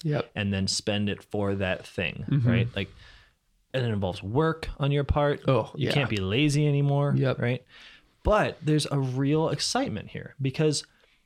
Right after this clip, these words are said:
Speaker 2: one thing you can do with your money is invest it in an actual company that you actually want to succeed,
Speaker 1: Yes.
Speaker 2: right? So say that in your town,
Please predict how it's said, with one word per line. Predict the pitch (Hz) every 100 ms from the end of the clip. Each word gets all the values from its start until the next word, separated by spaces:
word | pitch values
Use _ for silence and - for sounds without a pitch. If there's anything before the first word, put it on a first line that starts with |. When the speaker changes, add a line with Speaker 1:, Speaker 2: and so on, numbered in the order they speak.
| _ -
Speaker 2:
one | 156 247
thing | 226 143
you | 110
can | 120
do | 107 95
with | 98
your | 101
money | 87 92 127 165 _ _
is | 143 143 135
invest | 151 131 117 156 233 - -
it | 98 - - _ _ -
in | 147
an | 143 135 - 131
actual | 127 - - 147 160
company | 165 98 90 98 107 156 - _ _
that | 123 139
you | 147 -
actually | 104 - - 139
want | 120 98 101 - - -
to | 135
succeed, | - 180 - - 285 - - _
Speaker 1:
Yes. | 143 135
Speaker 2:
right? | 127 202 - - -
So | - 190 180 -
say | - 139 123 120 165
that | 147 127 -
in | 120
your | 120
town, | - - 101 104 139 - 120